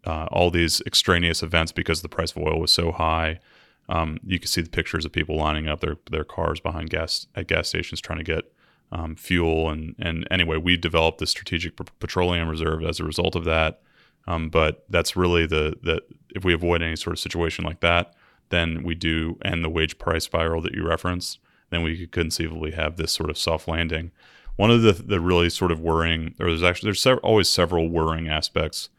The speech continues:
of the marketplace, but the one that's sort of in your face all the time, just as, like, a consumer or someone, um, that's, you know, living in a, a city or b-,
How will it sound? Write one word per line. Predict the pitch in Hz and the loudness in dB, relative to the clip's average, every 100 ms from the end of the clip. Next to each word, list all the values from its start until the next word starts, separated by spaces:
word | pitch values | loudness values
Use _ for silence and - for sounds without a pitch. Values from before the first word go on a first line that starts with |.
| _ _ | _ _
of | 87 | -6
the | 85 | 0
marketplace, | 82 80 85 - 82 78 - - _ _ _ - | 2 2 0 0 0 2 0 -4 _ _ _ -4
but | 90 | 0
the | |
one | 92 104 | 4 4
that's | 95 | 2
sort | - 92 | 2 4
of | 87 78 - _ _ | 4 2 -8 _ _
in | 95 90 | 2 2
your | 85 78 | 2 -2
face | - 85 82 - - | 0 2 2 -2 0
all | 87 80 | 0 2
the | 76 | 0
time, | 90 90 85 | 0 0 0
just | 85 - | -2 -2
as, | 78 80 | -2 -2
like, | 78 | -4
a | 80 78 | -4 -4
consumer | - 82 - 92 92 87 85 82 _ _ _ _ | -6 -4 0 2 2 2 0 -2 _ _ _ _
or | 85 82 80 | 0 2 2
someone, | - 82 85 82 82 87 - | 2 2 2 0 -2 -6 -8
um, | 92 80 80 - - | -6 -6 -8 -10 -4
that's, | 82 - - | -2 -2 -4
you | - | -8
know, | 85 | -8
living | 87 95 85 82 | -4 0 2 0
in | 80 | 0
a, | 80 76 - | -4 -6 -6
a | |
city | - - 85 80 80 | -4 0 2 0 0
or | 78 | -4
b-, | 80 | -8